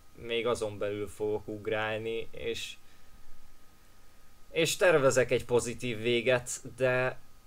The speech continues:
de esélytelennek <laughs> látom, szóval... Szóval aki ezzel a játékkal játszani fog, az szomorú vasárnapot benyomja és fejbe lövi magát, <laughs> szerintem úgy spontán.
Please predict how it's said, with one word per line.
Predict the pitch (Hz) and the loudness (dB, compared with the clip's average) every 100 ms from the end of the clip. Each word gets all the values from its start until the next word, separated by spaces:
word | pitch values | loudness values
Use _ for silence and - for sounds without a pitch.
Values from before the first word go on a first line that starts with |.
| - - - | -20 -20 -20
de | - 135 | -4 0
esélytelennek | 127 - 113 92 110 104 127 135 - | 2 0 -2 -2 2 4 6 6 8
<laughs> | |
látom, | - 185 - - 208 | 8 8 8 8 10
szóval... | - - - 214 190 185 170 - - - - - 285 - 311 - | 10 10 10 10 10 8 6 2 0 0 2 2 0 0 -2 0
Szóval | - 170 160 165 | 2 6 8 8
aki | 160 - 143 | 6 6 4
ezzel | 139 123 127 | 6 6 8
a | 131 | 10
játékkal | 127 123 127 120 123 117 | 10 6 2 2 2 2
játszani | 120 117 117 - 120 | 4 2 2 -2 -4
fog, | 113 120 | -4 0
az | 123 113 - | 2 0 -4
szomorú | - 151 127 120 113 | 2 4 4 2 2
vasárnapot | 113 123 117 113 98 107 | 2 4 2 2 0 2
benyomja | 120 120 120 117 | 4 2 2 4
és | 120 | 2
fejbe | - 117 107 107 | 4 2 4 4
lövi | 107 104 | 2 4
magát, | 143 170 165 208 196 | 6 6 8 8 8
<laughs> | 147 | 6
szerintem | - 185 - 151 160 - - 311 | 6 6 4 4 2 2 0 0
úgy | - - | 2 2
spontán. | - - 185 160 - 107 | 4 8 8 8 8 6